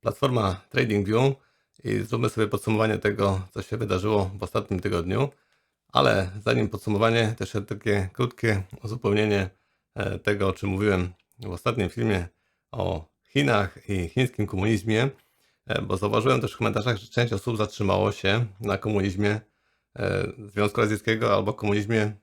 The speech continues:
chińskim pięćdziesiąt lat wstecz. No, chiński komunizm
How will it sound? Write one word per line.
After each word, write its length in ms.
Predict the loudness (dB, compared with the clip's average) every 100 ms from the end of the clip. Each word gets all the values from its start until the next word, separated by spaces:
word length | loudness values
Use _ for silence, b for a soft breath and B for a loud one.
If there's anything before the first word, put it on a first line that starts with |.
| _
chińskim 440 | -4 -4 -2 -2 -2 _ _ _ -4
pięćdziesiąt 500 | -2 0 0 0 2
lat 300 | 0 -2 _
wstecz. 480 | _ 0 2 2 -10 _ _ _ _ _
No, 60 | -2
chiński 340 | 0 0 -2
komunizm 500 | -2 0 2 0 -2